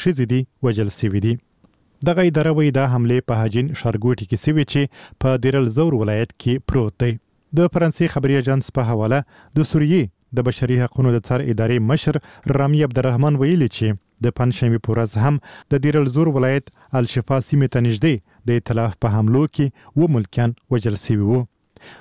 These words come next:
د دیر الزور دغه دوه ښارګوټي د عراق سرحد ته نږدې د داعش په کنټرول کې وروستۍ پاتې سیمې ګڼل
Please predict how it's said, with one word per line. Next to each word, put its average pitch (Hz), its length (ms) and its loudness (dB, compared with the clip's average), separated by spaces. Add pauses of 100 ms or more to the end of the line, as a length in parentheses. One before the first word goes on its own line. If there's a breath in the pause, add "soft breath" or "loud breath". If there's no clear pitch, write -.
(140 loud breath)
د 165 120 2
دیر 175 140 2
الزور 170 320 2 (140)
دغه 151 220 0
دوه 143 160 2
ښارګوټي 127 520 0
د 113 80 2
عراق 120 240 -2
سرحد 113 320 -2
ته 110 120 2
نږدې 107 280 0 (380 loud breath)
د 139 120 0
داعش 151 240 -2
په 110 120 -4
کنټرول 143 360 0 (100)
کې 143 100 0 (100)
وروستۍ 131 400 0 (280)
پاتې 117 300 0
سیمې 127 300 2
ګڼل 110 200 0